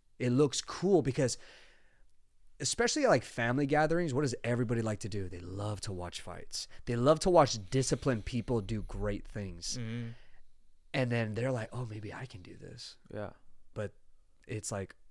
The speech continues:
Speaker 1: do it for a week. But it's not even like, "Oh, you're doing a session a day." You're literally doing, like, three fucking sessions in a day, dude. Like, you gotta
Speaker 2: Yeah.
Speaker 1: run in the morning. Either, either running or strength and conditioning.
Speaker 2: Yeah.
Speaker 1: Then you gotta go spar. Oh, and then you got jujitsu, like, or
Speaker 2: Yeah.
Speaker 1: mitts, another
Speaker 2: Yeah,
Speaker 1: session,
Speaker 2: if
Speaker 1: like
Speaker 2: you,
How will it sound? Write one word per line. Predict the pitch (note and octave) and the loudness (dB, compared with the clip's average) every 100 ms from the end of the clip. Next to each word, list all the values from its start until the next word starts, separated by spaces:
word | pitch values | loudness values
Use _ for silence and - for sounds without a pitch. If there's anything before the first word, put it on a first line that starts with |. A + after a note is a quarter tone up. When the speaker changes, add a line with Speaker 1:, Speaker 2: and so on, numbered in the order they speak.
| - - - - | -20 -20 -20 -12
Speaker 1:
do | A#2 B2 | -6 -4
it | |
for | - A#2 | -4 -4
a | G2 | -4
week. | F#2 E2+ - - - - - - - | -6 -10 -14 -20 -20 -20 -20 -20 -12
But | - | -6
it's | G#2+ D3+ | -4 -2
not | D#3+ | 0
even | E3+ D3 | 2 2
like, | B2+ G#2 - | 2 -2 -2
"Oh, | C3+ | -2
you're | A#2 | -2
doing | G2+ A#2+ G#2 | -2 -2 -2
a | |
session | F#2 - A2+ - G2+ | -4 -4 -4 -4 -6
a | |
day." | D#2+ G#2+ G#2+ E2+ - - _ | -6 -4 -4 -6 -14 -20 _
You're | - B2 | -8 -4
literally | C3 A#2+ A2 | -2 0 -2
doing, | G#2+ G2+ | -4 -6
like, | F2+ - | -8 -10
three | G#2 G2+ | -8 -8
fucking | - G2+ G2+ G2 | -8 -10 -10 -10
sessions | - F#2+ G2 F2 | -8 -8 -10 -12
in | E2+ | -12
a | E2+ - | -12 -10
day, | F#2 F2+ F2 E2+ | -8 -6 -8 -10
dude. | - C#2+ | -12 -10
Like, | G2 F#2+ | -10 -10
you | |
gotta | G2+ - | -8 -4
Speaker 2:
Yeah. | G2+ | -4
Speaker 1:
run | G#2 | -4
in | F#2+ | -6
the | |
morning. | F#2 F#2 E2+ - - - | -8 -8 -10 -14 -18 -14
Either, | - E2 - | -12 -12 -6
either | G#2+ F#2 | -6 -4
running | E2 C3 F#3+ | 2 4 4
or | - B2 | 2 -2
strength | - A2 | 0 -2
and | A#2+ | 0
conditioning. | A2 A2 - F2 - | 0 0 0 -4 -10
Speaker 2:
Yeah. | F#2+ | -8
Speaker 1:
Then | B2+ | -2
you | D3 | 0
gotta | C3+ | 2
go | B2 | 2
spar. | A2+ - A2 - | 2 0 0 2
Oh, | D#3 | 2
and | C#3+ | 2
then | C#3 | 0
you | |
got | C#3 C3 | 0 -2
jujitsu, | A#2+ C#3 B2+ B2 G2 F#2 | -2 -2 -2 -2 -4 -6
like, | G#2+ G2 - - - - - | -8 -10 -10 -14 -16 -18 -4
or | F#3+ | 0
Speaker 2:
Yeah. | F#3 | 4
Speaker 1:
mitts, | F3 G#3+ E3 - | 4 4 2 2
another | C3+ D3+ D3 | 4 4 6
Speaker 2:
Yeah, | A#2 | 6
Speaker 1:
session, | A#2 - G2 | 4 4 0
Speaker 2:
if | G2 | -2
Speaker 1:
like | F#2+ | 0
Speaker 2:
you, | D3+ D3+ | 2 2